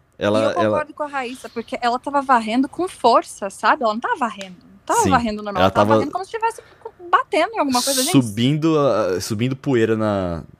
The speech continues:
Speaker 1: na Raíssa, ela tava.
Speaker 2: E outra, né, se você pede assim, "Ó, toma um cuidado aí", porque a gente viu o vídeo, a Luí-, a Raíssa não tava sendo grosseira, nem subindo a serra, n-,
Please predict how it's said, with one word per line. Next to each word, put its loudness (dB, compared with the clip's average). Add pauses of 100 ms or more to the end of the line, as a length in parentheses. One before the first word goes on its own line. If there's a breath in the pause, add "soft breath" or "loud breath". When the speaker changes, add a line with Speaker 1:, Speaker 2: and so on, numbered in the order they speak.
Speaker 1:
na -4
Raíssa, -4
ela 0
tava. -8
Speaker 2:
E 4
outra, 2
né, -2
se -14
você -8
pede 0
assim, -4
"Ó, 2
toma -2
um 0
cuidado 0
aí", 0
porque -2
a -2
gente -6
viu -2
o -6
vídeo, -4
a -4
Luí-, -6
a 2
Raíssa -6
não -6
tava 4 (260 soft breath)
sendo -2
grosseira, 0
nem -4
subindo -4
a 2
serra, -6
n-, -6